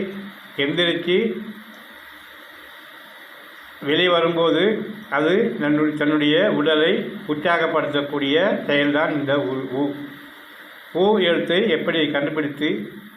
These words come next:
வடிவமைத்து கொடுத்திருக்கிறார்கள் என்பதை பாருங்கள். இந்த உ எழுத்தை உற்சாகம், உந்தி நிலை, உந்தி எழுதல்,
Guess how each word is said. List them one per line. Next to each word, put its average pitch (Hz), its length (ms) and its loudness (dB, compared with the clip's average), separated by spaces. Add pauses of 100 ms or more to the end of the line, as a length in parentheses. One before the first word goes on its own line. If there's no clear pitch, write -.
(380)
வடிவமைத்து 160 560 0
கொடுத்திருக்கிறார்கள் 143 800 0
என்பதை 139 240 0
பாருங்கள். 120 520 -2 (1600)
இந்த 156 220 0 (920)
உ 160 160 2
எழுத்தை 160 440 2 (1400)
உற்சாகம், 165 640 2 (840)
உந்தி 170 360 0
நிலை, 160 320 2 (500)
உந்தி 165 300 -4
எழுதல், 160 460 2